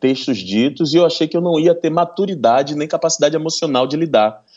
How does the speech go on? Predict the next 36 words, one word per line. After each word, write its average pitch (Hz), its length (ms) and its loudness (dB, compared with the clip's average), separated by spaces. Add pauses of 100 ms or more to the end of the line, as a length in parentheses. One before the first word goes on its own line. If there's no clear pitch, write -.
(320)
Mas 123 140 0
depois, 185 240 0
quando 208 200 0
eu 170 80 2
li 165 180 -2
o 170 60 -2
texto, 160 340 -2
eu 196 60 -2
entendi 190 400 0
qual 175 160 4
era 147 100 0
o - 20 -10
convite. 85 640 -8 (480)
Eu 117 80 2
entendi 156 460 0
qual 165 160 2
é - 20 2
o 139 60 -2
convite 107 480 -4
e 151 60 4
acho 160 200 -2
importantíssimo, 170 560 -4
porque 175 200 -4
a 175 60 2
gente 180 220 -8
vive, 185 240 -4
<laughs> - 20 2
inclusive, 151 680 0 (320)
um 156 100 2
momento 147 680 2 (280)
onde 135 880 2
o 147 100 2
fato 143 580 0
e 127 100 -2
a 120 60 2
história, 123 720 -2